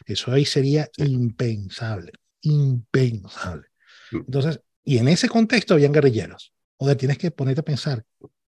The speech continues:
Speaker 1: la extracción de base que, que tuvieron esa gente para, ¿cuántos eran? O sea, un gentío.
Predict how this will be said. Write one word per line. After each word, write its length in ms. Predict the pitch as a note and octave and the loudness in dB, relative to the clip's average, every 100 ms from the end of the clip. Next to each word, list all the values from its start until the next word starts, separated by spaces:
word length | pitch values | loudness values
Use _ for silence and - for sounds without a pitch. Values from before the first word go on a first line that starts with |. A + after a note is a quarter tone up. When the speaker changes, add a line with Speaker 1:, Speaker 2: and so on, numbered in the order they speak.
| _ _ - | _ _ 2
Speaker 1:
la 140 | C3+ | 2
extracción 920 | - - C#3 B2 - D#3 D#3 C#3 G#2+ | 2 0 0 0 2 4 4 4 0
de 180 | A#2 A2 | -6 -2
base 340 | A#2 C3+ - A#2+ | 2 2 0 -2
que, 140 | A#2 - _ _ _ _ | -4 -8 _ _ _ _
que 140 | - G#2 | -6 -4
tuvieron 500 | G#2+ A#2 C3+ G#2+ B2 | -2 2 2 2 -4
esa 220 | - C3 | -4 -4
gente 260 | C#3 B2 | -4 -6
para, 220 | A2+ G2 - - _ _ _ | -8 -12 -14 -20 _ _ _
¿cuántos 320 | C#3+ B2 G#2+ | -2 -2 0
eran? 180 | C3 F#2 | -2 -4
O 60 | - | -8
sea, 260 | C3+ G2+ F#2 | -6 -6 -8
un 140 | F2 | -16
gentío. 480 | - G2 G3+ A#3 | -10 -4 0 0